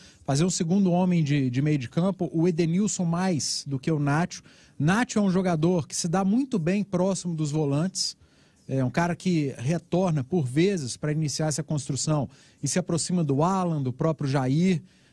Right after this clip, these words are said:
mas é mais um terceiro homem de meio. Não vou chamar nem de camisa dez, que também não é o camisa dez, o articulador.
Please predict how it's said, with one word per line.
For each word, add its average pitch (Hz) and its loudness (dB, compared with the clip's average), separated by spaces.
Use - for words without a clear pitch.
mas 175 2
é 214 2
mais 214 0
um 240 2
terceiro 254 0
homem 240 2
de 202 2
meio. 117 -2
Não 160 0
vou 196 2
chamar 214 2
nem 226 2
de 214 -2
camisa 220 0
dez, 175 0
que - -14
também 208 2
não 254 2
é 196 4
o 180 -2
camisa 156 0
dez, 165 0
o 170 2
articulador. 151 0